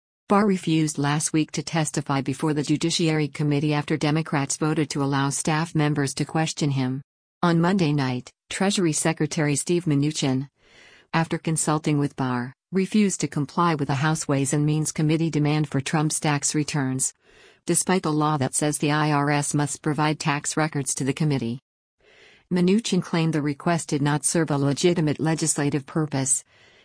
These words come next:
granting himself the power to assess the validity of a congressional action. On Tuesday, former White House counsel Don McGahn, who told the special counsel's office about Trump's efforts to fire Mueller,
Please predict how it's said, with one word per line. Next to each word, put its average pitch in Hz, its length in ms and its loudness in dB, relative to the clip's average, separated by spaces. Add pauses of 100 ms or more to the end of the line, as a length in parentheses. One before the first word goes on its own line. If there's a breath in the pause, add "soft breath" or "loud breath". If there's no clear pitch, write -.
(140 soft breath)
granting 180 400 2
himself 156 460 0
the 151 100 -2
power 160 320 0
to 151 140 0
assess 156 300 -2
the 156 120 -4
validity 156 480 0
of 135 100 -2
a 147 60 -2
congressional 143 720 -2
action. 120 520 -2 (380)
On 170 160 4
Tuesday, 156 640 0 (220)
former 196 260 4
White 160 220 2
House 147 260 0
counsel 165 440 0
Don 156 320 2
McGahn, 135 500 0 (540 soft breath)
who 190 120 2
told 196 300 2
the 165 80 0
special 175 420 0
counsel's 160 560 -2
office 147 360 -2
about 139 260 -2
Trump's 160 400 -2
efforts 151 400 -2
to - 80 -4
fire 175 340 0
Mueller, 160 460 0